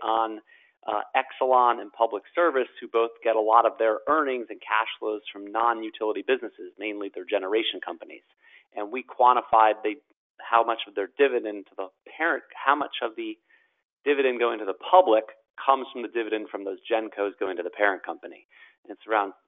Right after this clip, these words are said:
fifty-five percent at Exelon and around forty percent at Public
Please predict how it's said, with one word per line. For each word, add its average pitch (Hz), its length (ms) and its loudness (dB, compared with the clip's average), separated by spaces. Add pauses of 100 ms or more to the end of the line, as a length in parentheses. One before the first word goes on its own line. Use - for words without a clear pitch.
(100)
fifty-five 117 520 4
percent 104 440 -6
at - 60 -12
Exelon 104 580 -2
and 98 80 -8
around 90 220 -10
forty 107 260 -4
percent 92 360 -14
at - 100 -20
Public 90 260 -4